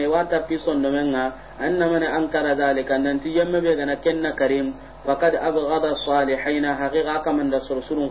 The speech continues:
قني وأبغض الأولياء على ولن قني وهو عدو أكمن نقني يجب جهاده أو أجا جنغنا كن وجبن هونو علي إنا كيمو غادي. To, a ko sunti maga ikun koni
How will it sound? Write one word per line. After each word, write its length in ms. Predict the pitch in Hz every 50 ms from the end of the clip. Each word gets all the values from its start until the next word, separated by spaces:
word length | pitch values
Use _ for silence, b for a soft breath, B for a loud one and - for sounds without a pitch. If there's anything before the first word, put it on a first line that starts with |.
| 135
قني 300 | 135 139 139 139 139 139 139 B B B - -
وأبغض 520 | 127 131 143 156 160 156 143 143 147 143 143
الأولياء 720 | 143 139 - - 143 139 135 139 135 143 143 147 147 - -
على 120 | 143 135 131
ولن 340 | 127 143 160 160 151 143 147 147 147 139
قني 320 | 135 135 131 135 135 139 139 - - - - -
وهو 240 | 123 127 139 160 165 156
عدو 520 | 139 135 135 135 147 156 151 147 160 156 156 151 -
أكمن 380 | - 143 - 165 151 143 139 131 135
نقني 680 | 143 139 - 143 143 143 143 143 143 139 135 135 139 135 B B B B -
يجب 320 | 131 143 156 151 147 151 139 139 131
جهاده 440 | 131 131 127 139 143 147 143 151 151 151 - - 147
أو 80 | 156 156 147 -
أجا 280 | - 156 156 156 160 147
جنغنا 420 | 147 143 139 139 143 143 143 135
كن 240 | 131 - 151 147 147
وجبن 440 | 139 131 127 117 131 135 120 123 113 - -
هونو 220 | 131 151 160 165 165
علي 220 | 151 139 143 143 - 139
إنا 180 | 135 131 120 120 - -
كيمو 200 | 143 139 139 139
غادي. 280 | 123 127 123 113 - 117 - B B B B B B B - -
To, 80 | - 180
a 100 | 170 170
ko 160 | 165 175 190 175 - -
sunti 320 | 214 208 196 170 165 165
maga 320 | 151 147 143 139 143 143 -
ikun 380 | 156 151 147 - 202 208 208 185
koni 300 | 190 185 180 180 180 175